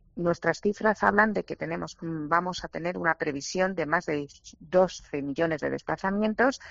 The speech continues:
más de cinco millones en el mes de julio y más de seis millones en el mes de agosto. Para ello vamos a establecer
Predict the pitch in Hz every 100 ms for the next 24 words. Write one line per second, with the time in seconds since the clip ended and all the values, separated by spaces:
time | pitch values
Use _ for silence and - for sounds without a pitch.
0 | - - - - 175 170 160 - 160 156
1 | 160 151 160 139 - - 147 139 143 147
2 | 147 147 - - - 160 156 156 - 202
3 | 196 214 247 - 156 151 160 165 - 147
4 | - 151 151 165 156 165 185 - _ _
5 | _ _ 175 151 147 147 156 156 - 139
6 | 113 131 - 127 147 151 160 175 220 185
7 | 165 170 165 156 156 180